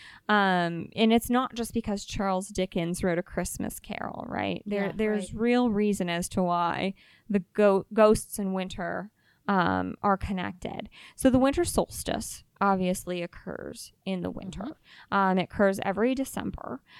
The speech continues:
Speaker 1: Um, and it, it, the winter solstice is the longest night of the year. And so it has been a long-held belief, eh, just in general, that winter represents rebirth. It represents death.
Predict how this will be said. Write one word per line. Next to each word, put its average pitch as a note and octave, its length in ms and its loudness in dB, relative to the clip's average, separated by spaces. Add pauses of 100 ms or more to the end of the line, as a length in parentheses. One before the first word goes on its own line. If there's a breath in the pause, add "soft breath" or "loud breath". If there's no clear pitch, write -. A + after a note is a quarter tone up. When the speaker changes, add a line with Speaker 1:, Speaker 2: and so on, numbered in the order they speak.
(160 loud breath)
Speaker 1:
Um, G3 300 2
and G3+ 200 2
it, G#3+ 400 -2
it, G3+ 160 0
the G3+ 80 2
winter B3+ 260 4
solstice - 500 -4
is - 80 -10
the F#3+ 140 -2
longest F#3 760 -6
night F#3+ 420 -6 (120)
of E3+ 160 -10
the F3+ 100 -10
year. - 560 -10 (720 loud breath)
And A#3 180 4
so A#3 540 0
it A#3+ 140 4
has A#3+ 120 4
been A#3 160 4
a A3+ 80 2
long-held A3 580 0
belief, F#3 720 -2 (280)
eh, D#2+ 380 -14
just G#3 200 -2
in F3+ 140 -6
general, A3+ 760 0
that F#3+ 220 0
winter G3 440 -2
represents F3+ 840 -6 (280)
rebirth. F3+ 840 -2 (280 soft breath)
It - 140 -2
represents F3+ 640 0 (180)
death. E3 340 0